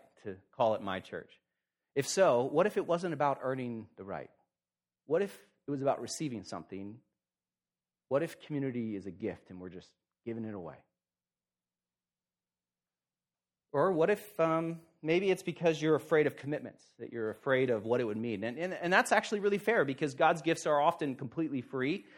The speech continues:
um, but they almost always require almost everything from us. They,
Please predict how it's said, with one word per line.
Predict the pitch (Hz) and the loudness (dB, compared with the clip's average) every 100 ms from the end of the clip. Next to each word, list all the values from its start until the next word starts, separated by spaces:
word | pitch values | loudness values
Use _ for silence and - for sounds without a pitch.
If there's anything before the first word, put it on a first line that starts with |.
| - - - | -20 -20 -2
um, | 143 131 123 120 | 2 4 2 2
but | 139 147 | 2 4
they | 151 | 4
almost | 147 156 170 160 - | 6 6 6 4 6
always | 170 180 147 127 | 6 6 2 -2
require | 127 165 151 139 | 0 4 6 6
almost | 147 151 - | 4 0 0
everything | 156 165 160 143 | 0 0 0 -2
from | 139 185 156 | 0 2 2
us. | 98 - | -2 -2
They, | 131 | -2